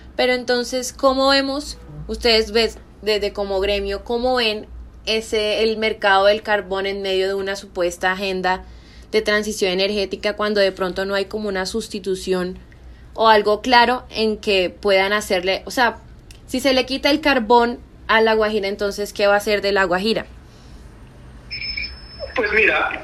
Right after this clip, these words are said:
Speaker 2: eh, la, la transición energética tiene, es una conversación que tiene dos elementos. Una,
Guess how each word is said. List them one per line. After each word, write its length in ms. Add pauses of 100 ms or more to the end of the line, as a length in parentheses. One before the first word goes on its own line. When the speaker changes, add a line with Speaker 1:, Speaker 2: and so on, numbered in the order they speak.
Speaker 2:
eh, 300
la, 220
la 180
transición 480
energética 920
tiene, 560
es 120
una 140
conversación 560
que 120
tiene 220
dos 240
elementos. 640
Una, 180